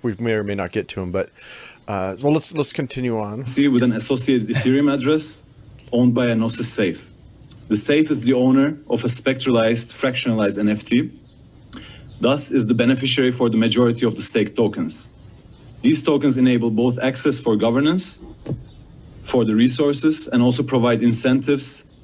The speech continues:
Speaker 2: for incentivizing behavior of its community, both in terms of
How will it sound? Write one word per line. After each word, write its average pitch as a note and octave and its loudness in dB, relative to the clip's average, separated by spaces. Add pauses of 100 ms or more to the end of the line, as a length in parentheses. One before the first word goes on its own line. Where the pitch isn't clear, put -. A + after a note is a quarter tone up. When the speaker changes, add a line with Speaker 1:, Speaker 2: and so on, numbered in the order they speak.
(300)
Speaker 2:
for A2+ 2 (960)
incentivizing A#2+ 2
behavior A2 2
of A#2 -2
its A#2 -2
community, A#2 2 (160)
both A2+ 2
in A2 2
terms G#2+ 2
of G2+ -2